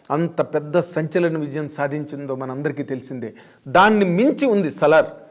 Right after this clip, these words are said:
ఆ విజువల్స్ కానీ, అసలు ఆ ఫోర్ట్ టాప్ యాంగిల్లో తీసిన షాట్స్ కానీ, లేకపోతే ఆ కలర్ కాంబినేషన్స్ కానీ,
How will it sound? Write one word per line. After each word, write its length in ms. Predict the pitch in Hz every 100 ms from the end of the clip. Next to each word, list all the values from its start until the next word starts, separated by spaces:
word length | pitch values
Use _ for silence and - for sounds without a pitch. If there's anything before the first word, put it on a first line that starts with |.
| _ -
ఆ 140 | 143
విజువల్స్ 520 | 139 139 175 175 - 156
కానీ, 380 | 147 147 135 - - -
అసలు 220 | 131 143
ఆ 60 | 139
ఫోర్ట్ 680 | 127 - 185 190 190 160 -
టాప్ 240 | 156 156
యాంగిల్లో 360 | 170 156 151 147
తీసిన 340 | 147 139 147
షాట్స్ 420 | 120 139 143 -
కానీ, 220 | 147 139 135
లేకపోతే 300 | 135 131 139
ఆ 140 | 127
కలర్ 420 | - 151 170 160
కాంబినేషన్స్ 680 | - 151 147 143 151 139 147
కానీ, 300 | 135 127